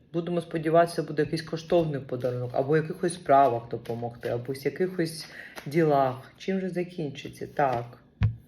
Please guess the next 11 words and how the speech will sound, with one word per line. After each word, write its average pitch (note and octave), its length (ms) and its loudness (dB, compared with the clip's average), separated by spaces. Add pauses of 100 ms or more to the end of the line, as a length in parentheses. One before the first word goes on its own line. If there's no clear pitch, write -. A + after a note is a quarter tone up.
(1160)
Він F3+ 220 -6
оцінив, F3 500 -6 (300)
він D3+ 100 -6
зрозумів, F3+ 480 -2
що E3 220 0
знов, D#3+ 380 0
що - 200 -2
ви F#3+ 220 2
його D3+ 380 0 (140)
кохана F3 640 0
жінка. D#3 600 -6